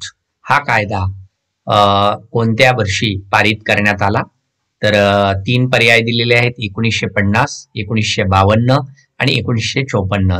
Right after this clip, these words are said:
तर एकोणीसशे चोपन्न हा उत्तर पर्याय योग्य आहे. आपण त्याखाली टिक केलेली आहे, तुम्ही मात्र तो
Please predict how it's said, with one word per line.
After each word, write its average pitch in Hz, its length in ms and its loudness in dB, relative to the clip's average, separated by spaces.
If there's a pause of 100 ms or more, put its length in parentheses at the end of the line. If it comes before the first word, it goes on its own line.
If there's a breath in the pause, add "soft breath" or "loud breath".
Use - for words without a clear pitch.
(100)
तर 107 80 0
एकोणीसशे 113 560 -2
चोपन्न 110 520 0 (520)
हा 139 180 0 (240)
उत्तर 107 340 -4
पर्याय 104 380 2 (200)
योग्य 107 400 2
आहे. 101 280 0 (220)
आपण 107 300 -2
त्याखाली 110 520 -2 (360 soft breath)
टिक 143 240 0
केलेली 139 300 4
आहे, 135 120 4
तुम्ही 127 280 2
मात्र 107 420 0 (480 soft breath)
तो 110 420 0